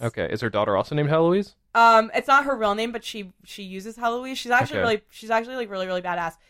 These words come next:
Speaker 2: She lives in Hawaii and she, like, rides motorcycles.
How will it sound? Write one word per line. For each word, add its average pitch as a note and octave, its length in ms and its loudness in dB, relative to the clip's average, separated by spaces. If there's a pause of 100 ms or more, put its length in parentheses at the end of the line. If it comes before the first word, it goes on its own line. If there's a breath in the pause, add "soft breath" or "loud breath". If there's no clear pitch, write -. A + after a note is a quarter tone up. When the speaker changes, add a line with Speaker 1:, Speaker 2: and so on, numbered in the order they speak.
(180)
Speaker 2:
She A#3 220 -6
lives A3+ 240 0
in B3 80 -14
Hawaii F#3+ 440 0
and G3 120 -10
she, G3+ 120 -14
like, F#3 160 -4
rides F3 220 -4
motorcycles. F#3 720 -10